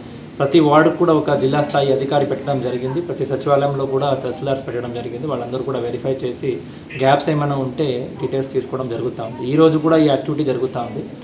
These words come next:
So ఎవరైనా ఏమైనా ఇష్యూ ఉంటే, ఆ, సచివాలయం స్థాయిలో సోషల్ ఆడిట్ చేయమని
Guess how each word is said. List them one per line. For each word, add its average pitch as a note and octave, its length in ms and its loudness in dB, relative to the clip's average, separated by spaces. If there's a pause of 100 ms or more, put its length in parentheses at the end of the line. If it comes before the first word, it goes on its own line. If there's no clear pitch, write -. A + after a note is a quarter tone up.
(320)
So D3 80 2
ఎవరైనా E3 640 4
ఏమైనా C#3+ 260 -2
ఇష్యూ C3+ 300 0
ఉంటే, D#3+ 420 -2 (220)
ఆ, B2 120 -4
సచివాలయం C3+ 460 0
స్థాయిలో C3+ 340 -4
సోషల్ C#3 300 -2
ఆడిట్ C3 320 0
చేయమని B2 360 -4